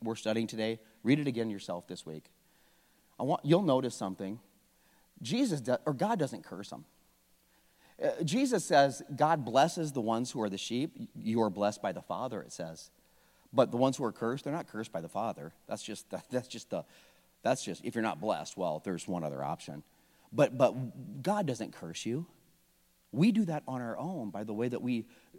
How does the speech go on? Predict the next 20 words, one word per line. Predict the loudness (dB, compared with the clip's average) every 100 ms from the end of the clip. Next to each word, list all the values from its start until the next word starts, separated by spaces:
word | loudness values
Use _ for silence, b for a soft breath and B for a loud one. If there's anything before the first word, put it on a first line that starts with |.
| -8
by | -4 -2
the |
way | 0 0
that | 0
we | -2
live. | -2 -4 -6 -14 _ b b b b b
And, | 4 6
and, | 4 6
uh, | 6 6 6
that | 4
hit | 6 6 6
me. | 4 2 B
The | 8
other | 8 8
thing | 6 6
was | 6
this. | 6 4 2 -6 -12 -20 _ _ _ _ -20 -12
The, | 0 2
the | 4 4
goats, | 6 8 8 6 -2 -8